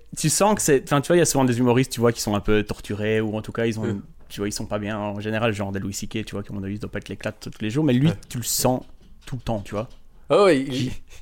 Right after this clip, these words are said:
Speaker 2: il
Speaker 1: Et c'est, c'est même un peu dérangeant, je trouve, par moment. Du coup, euh,
Speaker 2: il, il est tendu.
Speaker 1: Ouais.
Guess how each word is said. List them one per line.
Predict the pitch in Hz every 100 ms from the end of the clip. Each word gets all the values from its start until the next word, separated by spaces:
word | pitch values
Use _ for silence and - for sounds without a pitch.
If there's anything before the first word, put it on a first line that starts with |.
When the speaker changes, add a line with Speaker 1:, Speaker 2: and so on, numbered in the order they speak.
| 120 - -
Speaker 2:
il | 127
Speaker 1:
Et | 139
c'est, | - - 127 120
c'est | -
même | 120 143
un | 127
peu | 139
dérangeant, | 123 120 113 117
je |
trouve, | -
par | 107 101
moment. | 92 101
Du | 104
coup, | - 131 127
euh, | 113
Speaker 2:
il, | 135 160
il | 131
est | 131
tendu. | 156 131 117 123 113
Speaker 1:
Ouais. | 117 127 127